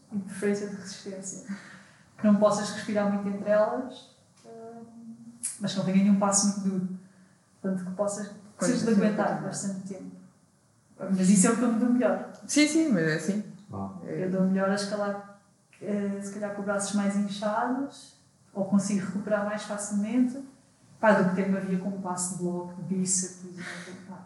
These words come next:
Speaker 1: pronto, já vai-me gostar muito mais. Já vai ser ali um filme.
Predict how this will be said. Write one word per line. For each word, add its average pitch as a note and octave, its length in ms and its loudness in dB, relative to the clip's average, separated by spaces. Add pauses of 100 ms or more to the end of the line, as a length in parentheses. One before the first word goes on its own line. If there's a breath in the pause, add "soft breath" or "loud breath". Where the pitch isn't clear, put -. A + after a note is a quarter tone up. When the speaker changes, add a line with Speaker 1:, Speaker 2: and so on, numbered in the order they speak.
(140)
Speaker 1:
pronto, F#3+ 240 -6
já F#3+ 60 -10
vai-me F#3 180 -6
gostar F#3 240 -4
muito F3+ 140 -6
mais. F#3+ 500 -6 (380)
Já F#3+ 80 -8
vai F3+ 140 -8
ser F#3+ 280 -4
ali G3 220 -2
um F#3+ 60 -6
filme. F#3+ 540 -4